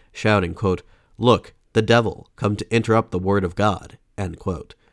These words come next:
The Lady of Bologna was so offended by this that she ordered her bodyguards to strike the priest down where he stood,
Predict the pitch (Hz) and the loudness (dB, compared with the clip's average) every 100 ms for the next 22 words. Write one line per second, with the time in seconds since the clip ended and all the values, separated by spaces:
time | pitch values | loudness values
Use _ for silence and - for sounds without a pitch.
0 | _ _ _ _ _ - 101 104 107 - | _ _ _ _ _ -4 0 4 2 0
1 | 98 101 104 95 92 110 104 98 113 110 | -2 0 0 -2 -2 0 -2 0 0 0
2 | 107 113 117 113 104 - 110 110 110 110 | 0 0 0 -2 -6 -4 -4 0 0 0
3 | 104 92 104 104 107 98 - 90 - - | -2 -2 0 0 0 -2 -6 -12 -6 -4
4 | 104 107 - 110 104 - 98 98 92 90 | -2 -4 -2 -2 0 -2 -4 -2 -4 -4
5 | - - 87 69 | -6 -4 -6 -8